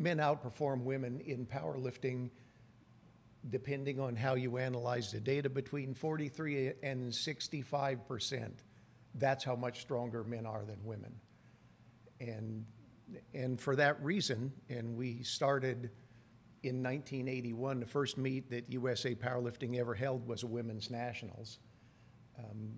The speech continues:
because of that, we have a separate women's division. And so that reinforced our belief that there really is a difference between men and women in terms of powerlifting performance. And then we asked the question, why would that be?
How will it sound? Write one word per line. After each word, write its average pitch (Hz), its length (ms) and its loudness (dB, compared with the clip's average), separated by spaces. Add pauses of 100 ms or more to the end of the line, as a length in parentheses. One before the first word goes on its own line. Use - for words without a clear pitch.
because 170 340 2
of 120 160 -2
that, 127 400 6 (160)
we 151 140 2
have 147 140 4
a 139 40 2
separate 135 400 2
women's 113 400 0
division. 107 480 -4 (800)
And 120 320 -2
so 131 540 0 (1120)
that 151 320 6
reinforced 170 640 0
our 147 140 2
belief 131 500 2
that 123 220 0
there 120 80 0
really 120 320 2
is 165 160 0
a 135 40 0
difference 110 360 -2
between 113 480 -2
men 113 160 0
and 107 120 -2
women 113 320 -2
in 107 140 -2
terms 113 300 -2
of 104 80 -4
powerlifting 110 680 -4
performance. 113 680 -4 (720)
And 139 340 0
then 185 160 0
we 185 160 2
asked 180 240 4
the - 60 -4
question, 147 560 0
why 156 400 4
would 143 240 -4
that 135 280 2
be? 107 360 -6